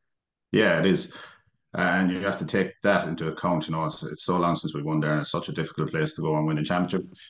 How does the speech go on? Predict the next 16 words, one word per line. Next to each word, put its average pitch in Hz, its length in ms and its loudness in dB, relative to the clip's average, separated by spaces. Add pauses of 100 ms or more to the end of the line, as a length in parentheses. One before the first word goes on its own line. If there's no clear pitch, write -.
(120)
Uh, 82 240 0
I 78 40 -4
suppose 101 220 0
it 87 60 4
has 87 160 2
been 82 280 0 (360)
breached 87 280 -2
a 80 80 -4
little 90 220 0
bit 80 140 -2
in, 80 100 -4
in 78 320 -8 (140)
a 80 40 -10
couple 82 200 -6
of - 60 -8
times 80 420 -6